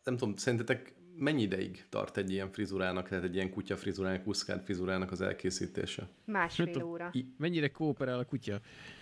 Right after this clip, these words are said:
Speaker 1: Eléggé kooperál. Akkor mennyi idő?
Speaker 3: Hm, biztos, de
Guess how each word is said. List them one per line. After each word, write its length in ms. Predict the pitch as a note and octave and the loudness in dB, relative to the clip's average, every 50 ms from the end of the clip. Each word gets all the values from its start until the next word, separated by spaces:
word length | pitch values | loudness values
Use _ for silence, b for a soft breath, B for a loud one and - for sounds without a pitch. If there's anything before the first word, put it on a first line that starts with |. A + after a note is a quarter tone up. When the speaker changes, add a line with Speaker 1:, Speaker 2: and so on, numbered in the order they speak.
| B B B B B B B B B _ _ _ _ _ | B B B B B B B B B _ _ _ _ _
Speaker 1:
Eléggé 420 | - - - G#2+ G#2+ G#2 G2 G2 F#2+ | 0 2 4 6 6 4 4 2 2
kooperál. 640 | - G#2 G2+ F#2+ - - F#2+ G2 F#2+ G2 G2+ - - - _ _ _ _ _ _ _ _ - - | 2 2 0 0 2 2 2 4 2 2 0 -4 -10 -20 _ _ _ _ _ _ _ _ -20 -4
Akkor 280 | - G#2+ G#2 - - G#2+ | 0 0 2 4 4 4
mennyi 220 | G2+ F#2+ F#2 F#2 | 4 4 4 4
idő? 240 | F#2 F2 F2+ F#2+ - - - - - - - - - | 2 2 2 0 -2 -6 -14 -20 -20 -20 -20 -2 4
Speaker 3:
Hm, 60 | F4 D#4+ F#3+ - - - - - | 4 4 4 4 0 -14 -14 -10
biztos, 380 | - - - - - - - - - - - | -8 -8 0 4 4 4 4 2 -6 -4 0
de 80 | - - | 2 2